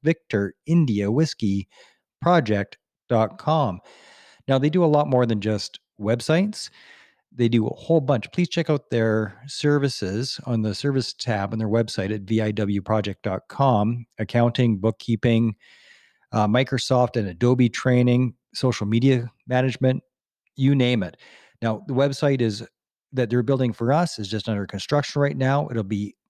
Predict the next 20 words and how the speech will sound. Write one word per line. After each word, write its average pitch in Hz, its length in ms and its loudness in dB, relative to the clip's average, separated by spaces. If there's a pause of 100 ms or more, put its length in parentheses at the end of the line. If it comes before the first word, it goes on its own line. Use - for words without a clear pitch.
(220)
up - 360 -4
and 113 200 0
running 139 480 2 (720)
probably 123 260 4
in 113 80 2
a 101 40 0
few 131 220 4
weeks. 160 460 2 (320)
There'll 110 140 -4
be 113 140 4
a 107 40 2
big 117 180 2
announcement 123 460 0
about 123 240 0
that. 127 240 0 (420)
But - 300 0 (140)
Vancouver 151 600 2
Island 147 280 2
Works 127 240 -2
Project 123 500 -2